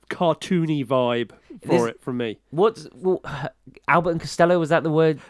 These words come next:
Speaker 1: That is the word I used when, um, uh, Frank and Freddy were arguing. I was like, "This is, like, it is Albert and Costello with zombies in it," yeah.
Speaker 2: It's sort of Laurel and
Speaker 1: It was set in,
Speaker 2: Hardy-esque.
Speaker 1: set in the eighties with that eighties grunge look.
Speaker 2: Yeah, like
Speaker 1: If you like that kind of cheesy, campy eighties horror movie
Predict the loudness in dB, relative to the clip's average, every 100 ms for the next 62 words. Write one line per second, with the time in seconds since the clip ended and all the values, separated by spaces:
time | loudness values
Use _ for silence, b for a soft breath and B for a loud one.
0 | 4 6 6 4 4 6 4 4 2 2
1 | 0 -2 -2 0 0 0 -2 0 -2 -4
2 | -2 -2 0 -2 -2 -2 -2 -6 -4 -6
3 | -6 -6 -4 -6 -8 -4 -4 0 0 2
4 | 2 0 0 -4 -8 -6 -4 -4 -6 -6
5 | -6 -6 -8 -10 -14 -12 -8 -8 0 2
6 | 2 2 4 4 2 0 4 6 6 4
7 | 4 4 2 0 2 2 2 2 2 2
8 | -2 -6 -6 -4 -2 -2 -4 -4 -12 -8
9 | -4 -2 -4 -8 -12 -14 -14 -14 -10 0
10 | 2 2 2 0 4 4 4 2 -4 -2
11 | 0 0 -2 -4 -4 -4 -2 -2 -2 -6
12 | b b b b b -2 2 2 -2 -2
13 | 0 0 0 -2 -6 -6 -6 -4 -2 -2
14 | -4 -6 -10